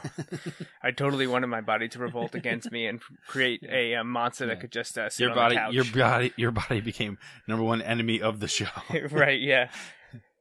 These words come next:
Speaker 2: Show enemy number one.
Speaker 1: <laughs>
Speaker 2: So, um, but here we are, two hundred and twenty-three episodes in, and have had some really fun and exciting shows over the last six years. Probably none other, none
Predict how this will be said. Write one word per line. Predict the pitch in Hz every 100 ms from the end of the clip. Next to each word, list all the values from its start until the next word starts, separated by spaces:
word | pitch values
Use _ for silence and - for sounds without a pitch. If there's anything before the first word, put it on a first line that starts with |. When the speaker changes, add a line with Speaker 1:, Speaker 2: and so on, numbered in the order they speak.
| _ _ _
Speaker 2:
Show | - - 160
enemy | 156 156 143 139
number | 135 131 127
one. | 120 117 85 78 -
Speaker 1:
<laughs> |
Speaker 2:
So, | 104 135 113 - - - -
um, | 139 131 123 117 120 - _ _ _ _ -
but | 156
here | 156 160
we | 151
are, | 139 139 143 - _ _
two | - 160
hundred | 147 151 139
and | 131
twenty-three | 139 135 127 131 131
episodes | 123 127 131 127 117
in, | 120 120 113 _ _ _ _ _ _ _ _ -
and | 120 107 107
have | 113 123 117
had | 123 120
some | - 131 123 120 117 _ _ _ _ _ - - _ _ -
really | 143 160
fun | 135 143 139
and | 135
exciting | 123 - 123 131 131
shows | 120 139 131 131 135 117
over | 135 127
the | 123
last | 120 120 120
six | - 127 -
years. | 127 127 123 -
Probably | 147 147 135
none | 127 131 127
other, | 123 123 120
none | 127 139 135